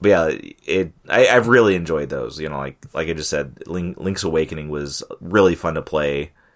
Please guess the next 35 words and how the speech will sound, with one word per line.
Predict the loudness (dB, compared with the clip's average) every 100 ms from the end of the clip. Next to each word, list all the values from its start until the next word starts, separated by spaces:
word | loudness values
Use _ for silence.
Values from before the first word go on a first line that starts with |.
| _ _ _
and | -4 -2 -2 0
I | 2
don't | 2 0
think | 0
I | 2
would | 2
have | 0
had | 0 0
the | 0 0
same | 0 0 -2 -4 -6 -10 _ _
enjoyment | -2 2 4 4 4
of | 2 4
it | 4
if | 4
I | 2
was | 2 0
just | -4 -4
playing, | -4 -2
like, | -2 -6
the, | -2 0 2 0 -2 -4 -10 _ _
the | 0
retro | 0 2 4 4
game. | 4 0 0 -4 -10 _ _ _ _ _
But | 2 4
then | 6
also, | 6 4 4
like | 4 4
I |
just | 2
said, | 0 2
Breath | 0 0
of |
the | 0
Wild, | 4 4 4 0 -2
I | 0 2 2 0